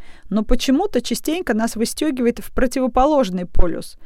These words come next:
Мы полны сомнений, нас тянет в низкотонные состояния, и уже какой-то я не умный, не сильный, не успешный и не свободный.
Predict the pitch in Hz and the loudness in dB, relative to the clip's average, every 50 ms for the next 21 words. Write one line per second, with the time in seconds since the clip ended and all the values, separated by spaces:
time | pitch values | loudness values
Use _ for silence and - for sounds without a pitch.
0 | - - - - - - 220 208 - 233 233 233 240 247 233 - - 202 202 208 | -18 -16 -16 -8 -4 -2 0 4 6 6 6 8 6 4 4 2 0 0 2 2
1 | 240 269 294 311 302 277 262 - 208 214 208 - - - - 254 247 247 233 214 | 2 2 2 2 0 -2 0 0 0 0 0 -2 -4 0 4 4 6 6 4 2
2 | 196 - 190 208 208 196 - - 214 208 - 226 220 208 190 185 180 180 - - | 0 -2 0 -2 0 -2 -2 -2 -4 -2 -2 -2 -2 0 -2 -2 -4 -6 -6 -8
3 | 175 - - - 185 185 202 240 277 285 269 254 233 214 - - - - - - | -8 -6 -4 -4 -2 -2 0 0 0 0 0 0 -2 -4 -8 -14 -16 -14 -8 -4
4 | - 226 277 269 254 226 - 247 233 - 208 185 190 190 190 190 185 185 233 277 | -2 -2 0 2 2 2 4 2 2 2 0 0 0 0 0 -2 0 0 2 2
5 | 311 311 285 247 220 196 185 180 185 180 - - - 247 277 294 277 240 233 214 | 2 4 4 4 2 2 0 -2 -4 -6 -6 -2 0 2 2 4 4 4 4 4
6 | 208 202 185 175 170 - - - - 220 240 262 262 - - - 214 196 185 185 | 2 0 0 -2 -4 -6 -6 -4 0 2 2 2 2 0 -2 -4 -2 -2 -4 -8
7 | - - - - - - 196 202 202 180 - - 185 185 180 156 170 202 247 233 | -12 -18 -18 -14 -6 -2 0 0 0 0 -2 -2 -4 -4 -4 -2 -2 0 0 2
8 | 233 226 214 214 208 | 2 0 0 -2 -6